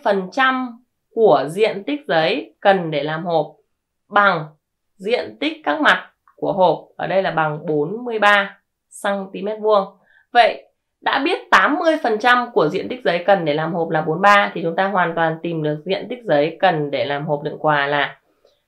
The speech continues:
chúng ta sẽ lấy bốn mươi ba chia cho tám mươi phần trăm và đây là bằng năm mươi ba phẩy bảy năm xăng ti mét vuông.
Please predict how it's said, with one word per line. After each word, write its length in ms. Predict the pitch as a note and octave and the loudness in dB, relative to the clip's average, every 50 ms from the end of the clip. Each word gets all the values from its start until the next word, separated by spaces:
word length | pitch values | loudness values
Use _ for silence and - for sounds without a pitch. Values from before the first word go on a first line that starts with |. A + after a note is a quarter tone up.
| _ _ _ | _ _ _
chúng 120 | - F#3+ G3 | -10 -2 2
ta 240 | B3 B3 B3 A#3+ A#3+ | 4 4 6 4 2
sẽ 80 | A#3+ B3 | 0 -2
lấy 380 | A#3+ A3 F#3 F3 F3 F#3 G3 G3+ | 2 2 2 2 2 -2 -4 -4
bốn 280 | G3+ F#3+ F#3 F#3+ A3 C4 | -6 -6 -4 -4 -6 -6
mươi 120 | C#4+ C4+ | -6 -2
ba 360 | A#3+ A#3+ A#3+ A#3 A#3 A3+ A3 A3+ | 0 2 2 2 2 0 -2 -8
chia 320 | - - C#4 B3+ B3+ A#3+ A#3 A#3 | -10 -10 -8 -6 -6 -8 -8 -10
cho 60 | A3 A3 | -12 -2
tám 280 | _ F3+ F3 F3 G#3+ A#3+ | _ 0 0 0 -4 -4
mươi 200 | C4 B3+ A#3+ A3 - | -6 -8 -8 -8 -8
phần 140 | F#3+ F3+ F3 | -8 -10 -4
trăm 340 | F3+ G3 G3 G3+ G3 F3+ F3 _ | -2 -2 -2 -2 -2 -6 -10 _
và 180 | _ - E3 D#3 E3 | _ -10 -8 -8 -6
đây 140 | E3+ F3 E3+ | -6 -8 -8
là 80 | E3 | -8
bằng 300 | D#3 D3+ C#3+ C#3+ D3 D#3+ - _ _ | -4 -2 -2 -2 -2 -6 -10 _ _
năm 300 | F#3 F#3 G3 G3+ G3 F#3+ | -4 -2 -2 -2 -2 -4
mươi 100 | F3+ F#3 | -6 -2
ba 320 | F3+ F#3 F#3 F3+ F3 F3 - | 0 0 0 0 0 -2 -4
phẩy 160 | E3+ - - - | -10 -10 -4 -4
bảy 180 | C#3 C#3+ - | -4 -4 -2
năm 280 | D#3+ E3 F3 F3+ F3+ F3 - | -2 -2 -2 -2 -4 -6 -12
xăng 300 | _ - - E3+ E3 E3+ F#3+ | _ -12 -8 -8 -8 -6 -6
ti 60 | - | -6
mét 160 | F3 F#3 G3 G3+ | -6 -6 -4 0
vuông. 220 | G#3 G3+ G3 F3+ | 4 6 6 6